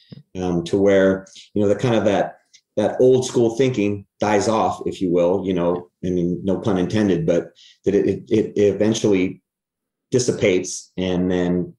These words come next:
you know, more of, of the, this better way, better mindset, better way of,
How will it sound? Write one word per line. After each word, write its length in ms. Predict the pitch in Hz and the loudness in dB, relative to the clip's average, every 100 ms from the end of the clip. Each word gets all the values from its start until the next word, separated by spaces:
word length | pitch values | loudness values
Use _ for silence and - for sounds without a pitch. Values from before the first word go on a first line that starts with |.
| _ _ _ | _ _ _
you 160 | - 90 | -14 -8
know, 60 | 90 | -2
more 340 | 95 98 95 | 0 2 2
of, 200 | 90 - | 0 -2
of 300 | 87 87 82 - 87 | -4 -2 -6 -12 -4
the, 360 | 87 85 82 _ _ _ _ _ - | -2 -2 -6 _ _ _ _ _ -4
this 260 | 95 95 - | -2 -2 -6
better 560 | 101 104 104 104 98 | -4 0 2 4 2
way, 540 | 90 98 92 90 90 76 | 2 2 4 2 2 -2
better 240 | - 101 98 | -2 0 2
mindset, 760 | 98 95 95 - 92 90 90 | 0 0 -2 -2 -2 -2 -2
better 240 | 98 95 92 | -2 0 2
way 220 | 90 90 | 2 2
of, 120 | 87 | -2